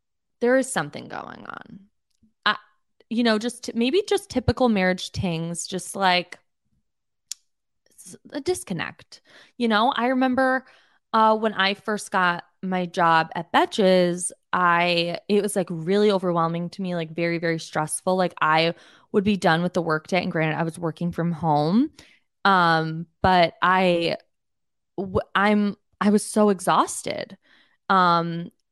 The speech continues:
during the week, and I, like, would, like, Danny would wanna hang out, and I'm like, "I literally can't even string a sentence together right now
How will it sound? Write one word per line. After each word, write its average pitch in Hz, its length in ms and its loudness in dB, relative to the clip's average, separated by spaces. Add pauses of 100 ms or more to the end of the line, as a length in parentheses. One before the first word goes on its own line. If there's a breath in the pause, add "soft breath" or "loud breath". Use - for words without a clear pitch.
(140)
during 196 260 0
the 185 100 0
week, 262 400 -2 (140)
and 196 140 -2
I, 175 320 0
like, 185 180 -6 (200)
would, 180 260 -2 (260)
like, 190 220 -2
Danny 165 260 -2
would 190 220 -4
wanna 190 240 2
hang 233 180 2
out, 277 120 4
and 180 100 -2
I'm 180 80 0
like, 165 160 -2
"I 180 160 -2
literally 180 520 0
can't 175 440 -8
even 180 260 -4
string 170 340 -4
a 170 60 -6
sentence - 480 -4
together 233 340 4
right 247 180 4
now 262 340 4